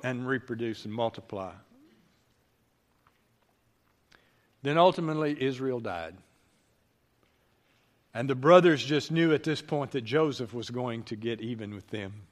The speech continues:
for what they had done to him. And so they came to Joseph and they pleaded with him.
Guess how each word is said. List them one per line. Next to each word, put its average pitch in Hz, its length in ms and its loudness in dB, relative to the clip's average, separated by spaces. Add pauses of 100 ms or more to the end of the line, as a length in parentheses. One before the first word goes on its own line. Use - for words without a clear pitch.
for 107 120 -6
what 110 220 -4
they 107 120 -2
had 101 160 -4
done 104 220 -6
to 95 60 -12
him. 104 280 -12 (840)
And 143 120 0
so 196 100 10
they 196 140 12
came 226 380 10
to 190 60 4
Joseph 208 460 10
and 190 120 6
they 180 100 10
pleaded 220 580 4
with 175 180 6
him. 127 340 -4